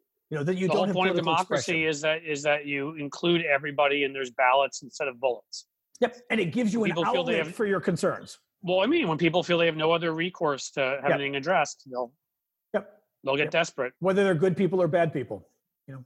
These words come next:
Speaker 2: No,
Speaker 1: in any
Speaker 2: good
Speaker 1: case.
Speaker 2: people get desperate too. If you're hungry,
Speaker 1: Yep.
Speaker 2: you
Speaker 1: Yep.
Speaker 2: know, whatever. In any case.
Speaker 1: In any case,
Speaker 2: I
Speaker 1: okay.
Speaker 2: have, I'm, I've said
Speaker 1: No, we're
Speaker 2: all
Speaker 1: good.
Speaker 2: that I have on my mind.
Speaker 1: I did too.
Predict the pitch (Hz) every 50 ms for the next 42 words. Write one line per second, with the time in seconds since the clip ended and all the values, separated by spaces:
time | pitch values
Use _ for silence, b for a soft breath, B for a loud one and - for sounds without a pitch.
0 | _ _ - 175 196 202 202 185 160 156 156 - 156 156 190 180 175 180 165 -
1 | 175 180 - - 208 196 175 - 226 226 156 - - 143 139 160 175 160 165 214
2 | 226 196 175 160 151 143 - _ _ _ _ _ _ _ _ _ _ _ _ -
3 | 170 151 - - - _ _ _ - 151 147 131 135 139 135 151 175 185 170 143
4 | 135 _ - 160 175 175 156 - - 117 107 - - - _ _ - 370 381 370
5 | 330 - - 180 156 - - - - 294 339 320 269 240 233 - - - - 170
6 | 208 226 226 220 208 208 - - 202 214 226 214 180 165 - - - - 254 240
7 | 190 185 302 233 254 226 220 196 165 156 139 - 156 170 226 269 226 165 - _
8 | _ _ _ - - 143 123 107 113 113 - 104 208 - 90 90 - - - -
9 | 196 - 277 330 359 349 - - 294 294 294